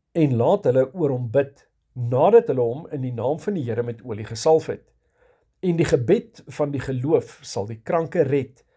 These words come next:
en die Here sal hom oprig. Selfs as hy sonde gedoen het, sal dit hom vergewe word." Hier kry ons dan die derde vorm van salf met olie, spesifiek in die konteks van genesing.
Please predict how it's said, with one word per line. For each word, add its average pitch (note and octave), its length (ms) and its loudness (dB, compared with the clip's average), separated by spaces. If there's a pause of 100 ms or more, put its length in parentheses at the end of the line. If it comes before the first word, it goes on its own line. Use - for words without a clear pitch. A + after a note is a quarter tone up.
(440)
en C3+ 180 -2
die C3 120 0
Here D#3+ 280 4
sal A2+ 180 -4
hom A2+ 140 -6
oprig. C3 500 -8 (640)
Selfs C3+ 360 0
as F3 120 -4
hy F#3 80 -2
sonde G#3+ 360 2
gedoen B2 320 -4
het, - 160 -14 (580)
sal F3 420 4
dit F#3 180 -4
hom A2+ 200 -8
vergewe E3 540 0
word." - 360 -10 (1000)
Hier G#3+ 240 4
kry A3+ 160 0
ons A3 160 0
dan D#3 160 2
die B2+ 140 -2 (100)
derde E3+ 320 0
vorm D3+ 320 0
van C3+ 160 -4
salf B2+ 320 0
met C3 240 -8
olie, C3 240 -4
spesifiek C3+ 600 -6 (100)
in F3+ 80 -2
die F#3+ 160 -4
konteks C#3+ 480 -4
van B2+ 160 -2
genesing. C3+ 640 -2